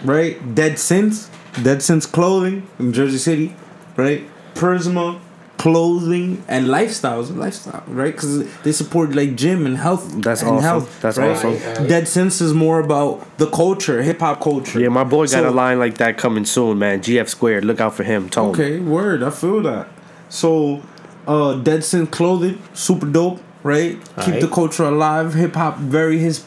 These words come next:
Speaker 1: hip hop-esque, very dope as hell.
Speaker 3: Aight.
Speaker 1: Like, I,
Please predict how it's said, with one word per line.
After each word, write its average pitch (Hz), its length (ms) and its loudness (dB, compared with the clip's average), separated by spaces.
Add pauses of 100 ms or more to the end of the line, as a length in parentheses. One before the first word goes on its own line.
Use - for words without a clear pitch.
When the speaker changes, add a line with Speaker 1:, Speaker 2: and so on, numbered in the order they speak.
Speaker 1:
hip 151 220 0
hop-esque, 147 680 -2 (240)
very 143 400 0 (520)
dope 156 300 2
as 151 120 0
hell. 147 380 0 (500)
Speaker 3:
Aight. 117 180 -2
Speaker 1:
Like, 110 280 0 (460)
I, 135 160 0